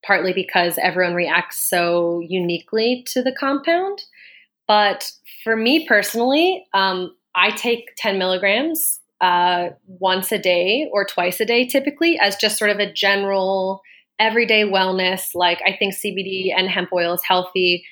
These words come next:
It's, you know, full of antioxidants. I think it helps sort of with my stress management. But if I'm, like, having anxiety, I will go up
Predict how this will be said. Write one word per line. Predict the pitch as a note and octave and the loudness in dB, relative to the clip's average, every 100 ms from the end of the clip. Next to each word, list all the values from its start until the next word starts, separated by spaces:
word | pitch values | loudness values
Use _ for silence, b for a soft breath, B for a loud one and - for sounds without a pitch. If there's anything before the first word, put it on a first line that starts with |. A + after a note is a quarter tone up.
| B - | B -6
It's, | F#3+ - F#3+ | -6 -4 -4
you | F#3 | -4
know, | |
full | F#3 F#3+ F#3 | -2 0 0
of | |
antioxidants. | F#3 F3+ F#3+ E3+ E3+ - F3 F3 F3 F3 - - B B | 0 -2 0 2 0 -2 -6 -4 -4 -4 -8 -10 B B
I | G3+ | -4
think | G3 G3 | -2 -2
it | F3 | 0
helps | - A#3 - | 0 0 -2
sort | - F3+ | -4 -2
of | F3 | -2
with | F3+ | -4
my | F3+ E3+ | 0 -2
stress | E3+ F3+ F3 - | 0 0 0 -2
management. | F3 E3+ G3 A#3+ C#4+ E4+ - B B B _ - | -2 -2 -2 0 0 -2 -6 B B B _ 0
But | G#3 | 0
if | G#3+ | 2
I'm, | G#3 G#3+ G#3+ | 2 2 2
like, | G3 F#3 | 0 0
having | - - F#3 F#3 | -4 0 2 2
anxiety, | F3 F3+ F#3+ G3+ G#3+ A3 A3 A3+ - | -2 0 4 4 4 0 0 -2 -2
I | F3 | -2
will | F#3 F#3 | -2 -2
go | F#3 E3+ | 0 0
up | E3+ | -2